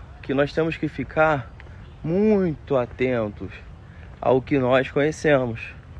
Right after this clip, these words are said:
tá ligado? Existem várias técnicas pra que você consiga fazer isso, pra que você consiga entender que, opa, calma aí, fazer uma autorreflexão.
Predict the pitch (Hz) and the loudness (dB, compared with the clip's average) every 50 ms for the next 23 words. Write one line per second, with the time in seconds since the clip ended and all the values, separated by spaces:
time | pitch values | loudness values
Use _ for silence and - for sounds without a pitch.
0 | - - - - - - - - - - 107 98 98 104 117 131 131 127 123 123 | -16 -16 -18 -18 -18 -16 -18 -16 -10 -6 -4 -2 2 4 4 4 4 2 -2 -4
1 | 147 147 - 175 160 135 131 143 170 - 240 277 - - - - 175 165 185 185 | -4 -6 -6 -6 -4 0 0 2 2 2 0 -4 -4 -6 0 4 4 6 4 4
2 | - 175 156 135 - 107 98 - - - - - - - - - - - 131 131 | 0 -2 -4 -2 -2 -4 -4 -6 -10 -16 -20 -20 -20 -20 -20 -12 -2 0 0 0
3 | 123 135 139 143 - - 147 - 156 143 131 - - - 139 143 139 147 151 156 | 0 0 -2 -2 0 -2 -4 -2 -2 -4 -4 -4 -4 -2 0 2 4 2 2 2
4 | - - - - - - - - - - - 147 143 139 139 165 156 151 143 151 | -2 -14 -18 -18 -18 -18 -20 -20 -10 2 4 4 4 6 4 2 2 2 2 2
5 | 156 147 - - - 107 107 - 110 110 - 123 120 - 139 127 - 139 135 - | 2 0 -2 -4 -10 -8 -2 -2 -2 -2 -2 -4 -4 -2 -4 -2 -2 -4 -4 -4
6 | - - 143 170 180 202 185 156 131 - - - - - - - 110 139 156 151 | -4 -4 -2 2 4 4 4 4 2 -4 -12 -18 -18 -16 -10 -2 0 0 0 2
7 | 156 147 135 127 123 117 120 135 151 170 180 160 - - - 156 147 123 110 - | 4 4 4 4 2 2 4 4 4 4 2 0 -4 -2 2 4 4 4 4 4
8 | - 151 156 - - 143 113 104 - 131 127 139 147 143 131 - 123 117 131 139 | 2 0 0 2 2 2 2 2 0 -2 0 2 2 0 0 0 -2 0 0 2
9 | 143 151 143 139 135 135 151 147 - 151 151 147 - 156 151 156 - - - 139 | 4 4 6 6 6 4 4 2 0 -4 -4 -4 -2 -2 -4 -4 -4 -4 -2 0
10 | 120 120 | 0 0